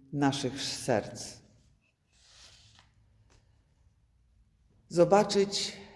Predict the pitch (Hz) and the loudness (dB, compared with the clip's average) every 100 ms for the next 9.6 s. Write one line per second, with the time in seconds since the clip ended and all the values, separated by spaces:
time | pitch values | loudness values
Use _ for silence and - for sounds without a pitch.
0 | - - _ _ _ _ _ _ _ _ | -20 -20 _ _ _ _ _ _ _ _
1 | _ _ _ - 160 135 - - 196 110 | _ _ _ -4 -2 -2 -4 -4 -4 -4
2 | - - - - - - - - - - | -6 -12 -14 -20 -20 -20 -20 -20 -20 -20
3 | _ _ _ _ - _ - - - - | _ _ _ _ -20 _ -20 -20 -16 -6
4 | 151 151 147 151 160 156 156 - - - | 0 0 0 2 6 6 4 -6 -16 -20
5 | - - - - - 160 139 127 131 139 | -20 -20 -20 -16 -6 -2 -2 0 2 2
6 | - 190 147 180 - - - - - - | 0 -4 -4 -8 -16 -20 -20 -20 -20 -20
7 | - - - - - - - - 123 - | -20 -20 -20 -20 -20 -20 -20 -8 -8 -4
8 | 147 147 143 131 - 127 - 139 - 135 | 2 2 4 -2 -2 -8 -4 -4 -2 -2
9 | 123 123 127 - 156 160 | -2 -2 -6 -6 -4 -4